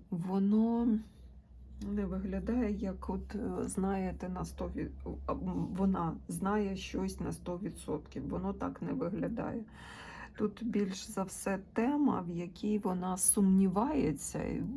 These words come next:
свої якісь там роздуми буде вам розповідати, але, е, більш за все, знаєте, розмова буде закінчена словами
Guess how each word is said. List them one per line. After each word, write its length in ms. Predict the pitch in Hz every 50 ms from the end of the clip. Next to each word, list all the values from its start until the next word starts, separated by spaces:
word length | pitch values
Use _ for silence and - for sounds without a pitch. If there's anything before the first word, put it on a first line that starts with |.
| - - - - - -
свої 520 | - - - 208 196 214 196 190 196 185
якісь 440 | 180 190 180 - - - 175 175 -
там 360 | - - 160 156 151 151 165 175 202 196 - 202 190 196 202 220 220 196
роздуми 540 | 190 - 165 165 165 - - 175 165 170 170
буде 300 | 196 220 262 269 269 233
вам 280 | 208 214 214 160 160
розповідати, 840 | - 170 165 - - - 190 180 185 180 190 180 170 170 165 - - -
але, 300 | 180 185 185 175 170 170 - - - - - - - - - - - - - - - - -
е, 460 | - - 160 165 165 165 165 165 165 175 180 175 175 170 170 175 175 175 175 170 175 180 180 170
більш 300 | 196 175 214 220 202 -
за 160 | - 208 196
все, 340 | 190 196 - - 240 262 269
знаєте, 440 | 254 220 190 196 208 185 - - 170
розмова 440 | 175 170 170 - 208 196 190 180 175
буде 280 | 165 175 180 170 190
закінчена 720 | 170 175 180 165 - - 208 240 240 - - 180 160 170
словами 680 | 170 - - - 170 165 170 170 175 170 165 160 147 156